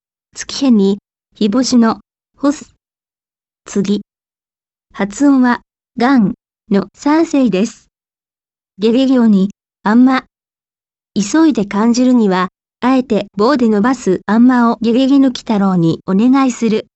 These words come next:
急いで感じるには、あえて棒で伸ばすあんまをゲゲゲの鬼太郎にお願いする。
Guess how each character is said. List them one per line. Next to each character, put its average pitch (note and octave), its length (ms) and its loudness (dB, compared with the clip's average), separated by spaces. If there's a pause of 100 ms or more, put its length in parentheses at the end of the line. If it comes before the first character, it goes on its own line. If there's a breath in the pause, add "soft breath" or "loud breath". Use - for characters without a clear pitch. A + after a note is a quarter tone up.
(800)
急 D#4 360 0
い C4 40 0
で G#3+ 120 -2
感 G3+ 260 -2
じ B3 140 0
る B3+ 80 2
に A3+ 160 2
は、 F#3 180 -2 (320)
あ C4 160 0
え B3+ 80 0
て G#3 320 -4
棒 A#3+ 220 0
で B3 100 0
伸 G#3 140 0
ば B3+ 140 0
す F#3+ 320 -4
あ G#3 100 0
ん A#3+ 100 4
ま A#3+ 240 2
を - 100 -4
ゲ A3+ 120 -2
ゲ C4 140 0
ゲ C#4 120 2
の C4+ 80 2
鬼 B3+ 120 -4
太 G#3+ 200 -4
郎 F#3+ 160 0
に E3 300 0
お F#3 100 -2
願 B3+ 320 2
い A#3+ 60 -2
す A#3 160 -4
る。 A3 180 -4